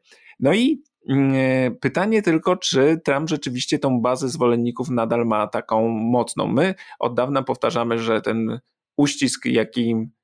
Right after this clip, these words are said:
e, Trump chwycił partię republikańską, jest, e, mocny i podporządkował sobie tę partię całkowicie,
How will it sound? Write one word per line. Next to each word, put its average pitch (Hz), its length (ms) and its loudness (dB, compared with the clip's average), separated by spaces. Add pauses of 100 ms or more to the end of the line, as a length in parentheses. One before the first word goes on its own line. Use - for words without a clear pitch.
e, 107 500 0
Trump 120 360 -4
chwycił 123 380 -2
partię 113 360 0
republikańską, 110 800 -2
jest, 107 420 -2
e, 104 280 2 (220)
mocny 120 560 0
i 165 160 -2
podporządkował 120 840 -2
sobie 107 300 -2
tę 104 180 -6
partię 104 460 -4 (260)
całkowicie, 135 720 -2